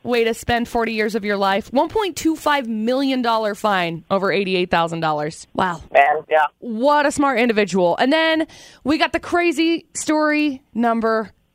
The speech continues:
Speaker 1: three. Homeless guy sneaks into a restaurant after hours, proceeds to take off his clothes, eat some top ramen, play some bongos, spray paint some pickle jars and some chairs, and then, uh, rode off in his bicycle in the buff. I guess he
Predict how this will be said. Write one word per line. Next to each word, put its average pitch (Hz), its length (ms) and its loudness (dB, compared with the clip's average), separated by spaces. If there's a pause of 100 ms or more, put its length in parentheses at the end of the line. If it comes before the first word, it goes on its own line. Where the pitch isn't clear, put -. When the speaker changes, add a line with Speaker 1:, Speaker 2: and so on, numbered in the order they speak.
(100)
Speaker 1:
three. 180 500 -2 (560)
Homeless 320 360 4
guy 277 380 0
sneaks 294 380 -2
into 294 160 0
a 269 100 2
restaurant 262 420 0
after 254 300 0
hours, 254 320 2
proceeds 453 400 -2
to 320 60 -14
take 370 200 -2
off 311 140 2
his 262 100 -8
clothes, 311 340 0
eat 294 180 -2
some 285 100 0
top 285 260 2
ramen, 285 400 0
play 294 200 2
some 285 180 -2
bongos, 269 500 0
spray 277 320 0
paint 269 260 -2
some 240 100 -6
pickle 277 280 -2
jars 302 680 -2
and 302 200 0
some 277 140 -4
chairs, 294 580 -2 (380)
and 277 480 2
then, 160 300 -4
uh, - 40 -10
rode 302 280 2
off 311 220 2
in 302 100 0
his 254 100 0
bicycle 262 600 2
in 214 120 0
the 226 60 2
buff. - 500 0 (500)
I - 160 0
guess 214 280 0
he 233 220 0